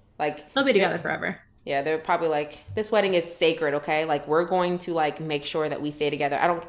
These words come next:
Speaker 1: ki-, give a fuck about the time of the year. We're just going to, like, make it work." Um,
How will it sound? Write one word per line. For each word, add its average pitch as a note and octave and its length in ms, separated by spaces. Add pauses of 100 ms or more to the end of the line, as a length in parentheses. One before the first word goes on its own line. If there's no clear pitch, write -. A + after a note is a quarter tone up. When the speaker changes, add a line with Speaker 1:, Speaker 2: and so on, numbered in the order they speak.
Speaker 1:
ki-, - 200
give D#3 180
a C#3+ 40
fuck F3+ 420 (280)
about D3+ 180
the D3+ 80
time F3 380
of D#3+ 80
the D#3+ 80
year. D#3+ 320
We're E3 120
just E3 220
going D3+ 240
to, D#3 80
like, C3+ 300
make C#3 240
it - 80
work." - 340 (840)
Um, B3+ 340